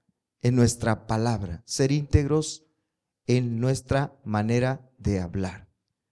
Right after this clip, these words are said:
Y hoy, en nuestra manera de conducirnos sin dar concesiones, sin ceder, sin acomodarnos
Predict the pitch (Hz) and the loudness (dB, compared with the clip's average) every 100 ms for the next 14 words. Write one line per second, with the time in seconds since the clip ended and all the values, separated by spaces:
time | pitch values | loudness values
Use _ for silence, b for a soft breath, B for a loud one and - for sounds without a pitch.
0 | _ _ _ - 110 143 170 - - - | _ _ _ 0 4 6 6 2 -8 -20
1 | _ _ _ _ _ - 110 107 107 107 | _ _ _ _ _ -6 -2 0 0 0
2 | 107 104 104 - - 107 123 147 131 113 | 2 2 0 -6 -4 0 2 4 4 0
3 | - 110 104 - 135 117 95 - - 139 | 0 0 0 0 0 0 -2 -6 -4 -2
4 | 151 156 - _ _ 107 117 135 - - | -2 -4 -8 _ _ -2 0 0 -6 -4
5 | 110 98 95 - - 90 - 107 92 82 | -2 -2 -4 -8 -6 -4 -4 -2 -4 -6
6 | 92 - - - _ _ _ _ _ _ | -14 -18 -18 -20 _ _ _ _ _ _
7 | _ - - 135 120 110 - 123 107 117 | _ -4 2 2 2 0 0 0 2 2
8 | 123 110 110 - _ _ _ _ _ _ | 2 -2 -6 -12 _ _ _ _ _ _
9 | _ - 131 120 113 117 104 95 98 131 | _ 0 2 4 2 0 2 2 2 2
10 | 135 143 151 - - | 0 -2 -2 -4 -12